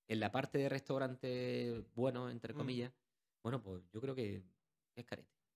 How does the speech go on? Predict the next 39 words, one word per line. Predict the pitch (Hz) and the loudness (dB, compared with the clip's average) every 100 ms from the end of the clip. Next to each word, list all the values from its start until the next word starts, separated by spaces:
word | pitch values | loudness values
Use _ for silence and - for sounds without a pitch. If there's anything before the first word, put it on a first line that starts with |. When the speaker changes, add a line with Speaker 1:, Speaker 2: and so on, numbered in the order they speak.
| _ | _
Speaker 2:
O | |
sea, | 180 156 | 6 6
el, | 160 | 8
cuando | 170 165 | 4 6
te | 175 | 10
vas | |
a | 185 | 10
Speaker 1:
En | |
Speaker 2:
un | 127 | 12
restaurante | 123 123 120 | 12 12 12
ya | - | 12
Speaker 1:
la, | 110 123 | 12 10
en | |
la, | 127 123 | 10 10
Speaker 2:
de | 131 | 10
Speaker 1:
en | 127 | 8
Speaker 2:
un, | 127 | 8
Speaker 1:
equilibrado, | 123 131 135 170 156 | 8 8 8 8 8
en, | |
Speaker 2:
un | 139 | 8
Speaker 1:
en | 135 | 8
Speaker 2:
nivel | 180 185 | 10 12
Speaker 1:
relación | - 143 180 170 | 12 12 12 12
calidad-precio, | 156 139 135 131 156 156 170 202 | 12 12 12 10 6 4 2 2
Speaker 2:
Claro. | - 156 143 123 _ _ 117 | 2 4 4 0 _ _ 6
Speaker 1:
eh, | 113 110 110 | 10 10 8
hay | 120 | 6
niveles, | 131 131 135 131 123 | 6 4 6 6 6
yo | 107 113 | 6 6
he | 117 | 8
ido | 120 120 123 | 8 6 4
a | |
Madrid | 117 107 147 143 | 2 2 2 4
o | 107 | 2
he | 104 | 2
estado | - 107 101 98 | 2 2 2 2
en | 95 | 6
Málaga | 113 127 101 | 6 6 2
incluso, | 87 110 - 85 85 85 82 | 0 -4 -4 -6 -6 -10 -14